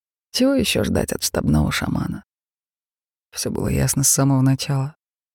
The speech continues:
Так что я не расстроился, а скорее развеселился, получив лишнее доказательство жульнической природы мироздания.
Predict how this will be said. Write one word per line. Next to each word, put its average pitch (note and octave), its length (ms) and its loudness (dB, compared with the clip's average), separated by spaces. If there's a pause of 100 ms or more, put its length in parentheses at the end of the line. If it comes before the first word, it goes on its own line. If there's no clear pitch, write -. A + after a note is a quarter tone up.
(880)
Так - 160 -12
что - 220 -6
я F2 180 -2
не - 100 -2
расстроился, - 760 -2
а B2 60 -4
скорее C3+ 400 2
развеселился, C#3+ 760 2
получив - 480 0
лишнее C3 340 2
доказательство C3+ 760 0
жульнической C#3+ 800 2
природы C3+ 440 0
мироздания. - 760 0